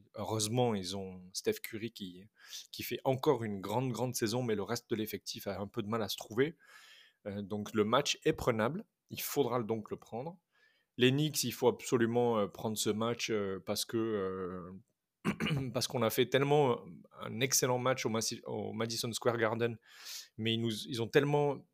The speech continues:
imprégné une, une sorte de difficulté physique, un bully ball qui est vraiment très efficace avec Randle qui a fait une bonne partie,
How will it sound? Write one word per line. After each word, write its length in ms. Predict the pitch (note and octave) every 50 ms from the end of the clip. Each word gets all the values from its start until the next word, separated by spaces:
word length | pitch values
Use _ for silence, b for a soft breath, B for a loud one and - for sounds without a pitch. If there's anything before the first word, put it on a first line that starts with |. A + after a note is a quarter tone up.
| _ _ _ _ _ _ -
imprégné 480 | C3 B2 A#2 - - B2+ A#2+ B2 B2+ C3
une, 420 | B2 A2+ A2 A2 G#2+ G#2+ A2 A2+ A#2
une 140 | A#2+ A2 G#2
sorte 240 | - - B2+ A#2+ A#2
de 80 | G#2+
difficulté 640 | G#2 G#2+ A2 C#3+ C#3+ - E3 C3 - C#3+ B2+ - D3+ B2+
physique, 420 | - C#3 B2+ A#2+ C3 C#3 C3+ -
un 80 | G#2+ G#2
bully 360 | A2 A2 B2+ C#3 C3+ C3+ B2+
ball 300 | A#2 C3+ C#3 C3+ B2+ A#2+
qui 100 | - A#2+
est 40 | G#2
vraiment 280 | G2 G2 A2 A2 A#2+ A#2+
très 220 | - - B2 A2
efficace 400 | G#2 - - - - B2+ - A#2+
avec 160 | A2+ G#2+ -
Randle 340 | - - G#2+ G#2+ A2+ A2+ A2
qui 80 | - A2+
a 60 | -
fait 100 | - G#2+
une 100 | G2+ G2+
bonne 200 | G2+ A2+ A#2 G#2+
partie, 400 | A#2+ A2+ - - - - E3